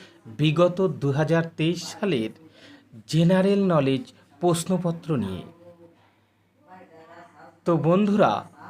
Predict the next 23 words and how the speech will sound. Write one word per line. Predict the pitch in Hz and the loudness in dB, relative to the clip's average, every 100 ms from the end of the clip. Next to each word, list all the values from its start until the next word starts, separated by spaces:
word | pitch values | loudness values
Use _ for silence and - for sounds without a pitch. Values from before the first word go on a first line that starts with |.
| - | -4
আজকের | 143 151 - 196 185 175 | 0 0 0 0 0 2
প্রথম | 170 165 220 226 | 0 0 0 0
প্রশ্ন, | 214 - 117 90 73 - _ _ _ _ | 0 -4 -6 -8 -10 -18 _ _ _ _
প্রত্যেক | - 180 170 233 226 - | 0 0 0 0 0 0
ক্রিয়ার | 208 156 87 71 - _ _ _ _ | 0 0 0 -4 -10 _ _ _ _
সমান | - 156 156 180 202 196 - | -8 -2 2 2 0 -2 -2
ও | 135 | -2
বিপরীতমুখী | 117 143 185 196 196 202 226 | 0 0 0 0 -2 -4 -4
প্রতিক্রিয়া | - 147 - 160 180 160 | -4 -4 -4 -6 -2 -2
থাকে, | 156 131 143 | -2 -6 -4
এটি | 147 180 | -2 0
নিউটনের | 170 185 202 208 196 | 0 0 0 0 -2
কোন | - 226 226 | 0 2 2
গতিসূত্র? | 196 180 160 147 - 113 117 | 0 -2 -4 -6 -8 -8 -6
এ | - 151 | -4 -4
প্রথম, | 156 151 151 175 185 185 - _ | 0 0 2 -2 -2 -6 -16 _
বি | 113 147 | -4 -4
তৃতীয়, | 151 196 190 220 135 113 - - _ | -2 -6 -4 -2 -2 -4 -10 -20 _
সি | - 190 180 | -6 0 0
চতুর্থ, | 180 180 214 196 156 131 113 | 0 -2 -2 -4 -4 -4 -2
ডি | 151 160 156 - _ _ _ - | 0 0 -2 -12 _ _ _ -6
তি-, | 220 - _ - | -6 -6 _ -8
দ্বিতীয়। | 147 170 165 127 | -2 -2 -2 -4